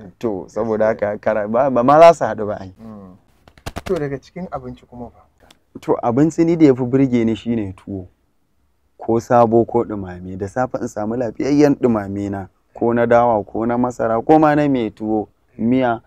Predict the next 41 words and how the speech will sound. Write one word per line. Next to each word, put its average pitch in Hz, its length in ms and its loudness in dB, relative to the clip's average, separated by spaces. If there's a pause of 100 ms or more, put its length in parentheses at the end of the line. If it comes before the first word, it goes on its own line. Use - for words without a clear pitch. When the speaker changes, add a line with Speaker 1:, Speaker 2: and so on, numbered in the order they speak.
(320)
Speaker 2:
ko 196 180 10
ma 175 160 8
wace 135 220 0
iriya 104 340 -2
banda 104 300 -2
kuka. 95 380 -12 (200)
Speaker 1:
Gargajiya 120 640 -20
ke. - 240 -20
Speaker 2:
Kawai 120 320 0
in 95 120 -10
samu, 113 460 -4 (280)
in 104 60 -2
samu 104 320 2
ɗumame 110 560 2
na 120 160 -2
da 107 120 0
yajin 107 420 0
daddawa 104 440 -2
da 104 100 -4
man 101 200 -8
shanu. 92 400 -12 (180)
Speaker 1:
Eh. - 60 -20 (300)
Speaker 2:
In 120 160 4
na 123 100 4
gama 120 260 4
ɗora 110 480 2
in 98 140 -6
bi 107 160 -2
shi 101 140 -8
da 98 100 -2
koko 104 560 -2
da 95 160 -8
gaya. 101 480 -2 (400)
Kokon 131 320 4
kar 120 160 2
ka 117 120 -2
sa 104 220 0
mai 98 180 -6
siga. 87 320 -12 (280)
Haba 113 400 2
Alhaji. 98 400 -6